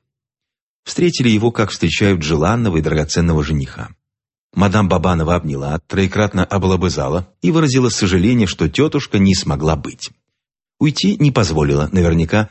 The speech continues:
баронесса появится с минуты на минуту. Ужин был накрыт в большой столовой на шестерых.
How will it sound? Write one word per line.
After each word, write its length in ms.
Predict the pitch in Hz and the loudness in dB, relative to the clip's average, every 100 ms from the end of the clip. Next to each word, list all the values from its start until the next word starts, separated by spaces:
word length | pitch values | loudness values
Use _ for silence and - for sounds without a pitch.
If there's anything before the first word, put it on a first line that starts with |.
| - | -2
баронесса 500 | 95 98 98 82 - | 0 4 2 2 -2
появится 480 | 73 76 101 113 95 | 0 2 2 0 -2
с 100 | 78 | -2
минуты 340 | 73 78 78 | 0 0 2
на 60 | 76 | 0
минуту. 440 | 69 58 - - _ _ _ _ _ _ _ _ _ _ _ _ | 0 -4 -12 -16 _ _ _ _ _ _ _ _ _ _ _ _
Ужин 300 | 135 117 113 | 2 4 4
был 220 | 113 110 107 | 4 2 2
накрыт 520 | 104 95 95 107 101 | 0 0 0 -2 -2
в 120 | 90 | -2
большой 360 | 82 87 - 82 | 0 0 0 -2
столовой 520 | - 73 92 92 90 | 0 0 2 2 2
на 140 | 95 92 | 0 0
шестерых. 680 | 101 90 117 78 64 - | 0 -2 -2 -2 -4 -10